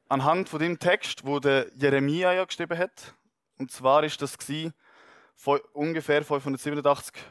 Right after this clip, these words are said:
vor Christus ist Jerusalem zerstört worden von den Assyrern, nachdem der Jeremia Israel lang gewarnt hat und gesagt hat, sie sollen umkehren zu Gott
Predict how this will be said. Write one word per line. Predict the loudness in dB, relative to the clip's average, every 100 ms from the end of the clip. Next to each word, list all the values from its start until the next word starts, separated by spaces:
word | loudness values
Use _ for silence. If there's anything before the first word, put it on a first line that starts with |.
| _
vor | -6 -2 -2
Christus | -2 -4 -4 -10 -8
ist | -8 -8
Jerusalem | -6 -4 -4 -4 -4 -4
zerstört | -10 -8 -8 -8
worden | -12
von | -10 -6
den | -6
Assyrern, | -6 -8 -4 -2 -2 -4 _ _ _ _ _ _ _ _ -10
nachdem | -6 0 0
der | 4
Jeremia | 4 4 2 2 4 2
Israel | 0 -6 0 0 0 -6
lang | -4 2 2 2 -2
gewarnt | 4 4 4 -2
hat | -6
und | -4
gesagt | -2 -2
hat, | -2
sie | -8
sollen | -6 -6
umkehren | -6 -6 -6 -6 -6 -6
zu | -8
Gott | -6 -6 -8